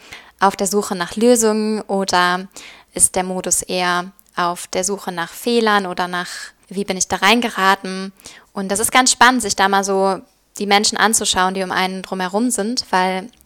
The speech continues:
wir ja von Bandura gelernt haben, wir lernen von Modellen, also wir lernen von den Menschen, die uns umgeben. Wenn man das so ein bisschen für sich rausgefunden hat, auch mal bewusst auf die Suche nach Vorbildern zu gehen und am besten direkt in dem Bereich,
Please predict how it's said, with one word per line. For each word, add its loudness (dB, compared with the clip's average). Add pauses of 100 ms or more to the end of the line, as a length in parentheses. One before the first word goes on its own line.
(180)
wir 2
ja 4
von -2
Bandura 4
gelernt 2
haben, 2 (340)
wir 2
lernen 6
von -4
Modellen, 2
also -6
wir -2
lernen 0
von -8
den -6
Menschen, 0
die -8
uns -8
umgeben. -6 (420)
Wenn 4
man 4
das 2 (240)
so -4
ein 0
bisschen 0
für -8
sich -6
rausgefunden 2
hat, -2 (280)
auch 2
mal 4
bewusst 0
auf -2
die -4
Suche -4
nach 0
Vorbildern 4
zu -4
gehen -12
und -6
am -4
besten 2
direkt 0 (340)
in 0
dem 0
Bereich, 2